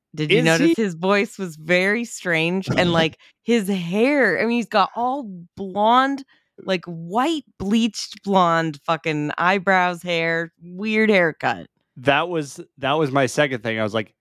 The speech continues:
Speaker 2: "This is the worst case scenario in terms of hairstyles for all of these actors except for Adam Driver." Adam Driver
Speaker 1: And
Speaker 2: just
Speaker 1: Jodie
Speaker 2: is
Speaker 1: Comer. <laughs>
Speaker 2: Yeah, yeah, like,
Speaker 1: But yeah, Adam
Speaker 2: Matt,
Speaker 1: Driver
Speaker 2: Ma-,
Speaker 1: still looks hot. <laughs>
Speaker 2: Matt Damon's bull-, mullet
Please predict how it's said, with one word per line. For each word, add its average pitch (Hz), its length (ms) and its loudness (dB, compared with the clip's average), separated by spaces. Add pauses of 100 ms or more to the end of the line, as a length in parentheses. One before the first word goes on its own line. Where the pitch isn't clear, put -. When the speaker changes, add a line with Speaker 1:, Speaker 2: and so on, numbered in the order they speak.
Speaker 2:
"This 143 420 0
is 131 220 -2
the 113 180 -4
worst 113 680 0
case 113 280 -10
scenario 92 920 -6 (420)
in 123 120 2
terms 107 320 -2
of 98 80 -8
hairstyles 104 760 -4
for 127 280 -6
all 147 260 4
of 123 100 -2
these 117 220 -6
actors 104 560 -4
except 139 380 0
for 127 100 -6
Adam 95 300 -8
Driver." 85 440 -8
Adam 139 300 2
Driver 127 300 -2
Speaker 1:
And 202 120 0
Speaker 2:
just 175 60 -2
Speaker 1:
Jodie 208 220 2
Speaker 2:
is 131 100 2
Speaker 1:
Comer. 139 460 -4 (200)
<laughs> - 0 - (320)
Speaker 2:
Yeah, 143 240 2
yeah, 113 340 -10 (120)
like, 135 260 -8 (300)
Speaker 1:
But 220 80 2
yeah, 175 160 8
Adam 165 220 8
Speaker 2:
Matt, 196 80 -2
Speaker 1:
Driver 196 260 -2
Speaker 2:
Ma-, 175 80 -4
Speaker 1:
still 175 120 -6
looks 151 180 -10
hot. 123 300 -6 (120)
<laughs> - 100 -12
Speaker 2:
Matt 170 440 4
Damon's 143 520 -8 (200)
bull-, 123 280 0
mullet 135 680 2